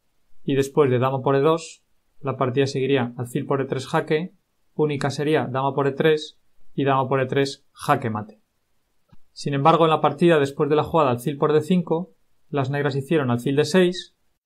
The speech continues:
y ahora las blancas podían haber aprovechado su oportunidad y haber hecho la jugada E cinco, con idea de despejar la diagonal al alfil y así poder acercar el alfil para defender al rey. Por ejemplo, en caso de alfil por E cinco,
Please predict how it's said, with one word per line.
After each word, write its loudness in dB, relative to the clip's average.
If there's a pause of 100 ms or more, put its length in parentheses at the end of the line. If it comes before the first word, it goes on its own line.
y 2
ahora 6
las 4
blancas 2
podían 2
haber 4
aprovechado 2
su -4
oportunidad 0 (460)
y 0
haber 4
hecho 0
la 0
jugada 0
E 0
cinco, -6 (720)
con -2
idea 2
de 2
despejar -2
la 0
diagonal 0
al 4
alfil 2 (540)
y 0
así 0
poder 2
acercar 2
el 4
alfil 2
para 2
defender -2
al 2
rey. 0 (460)
Por -2
ejemplo, -2
en 0
caso -2
de 2
alfil 0
por 2
E -2
cinco, 0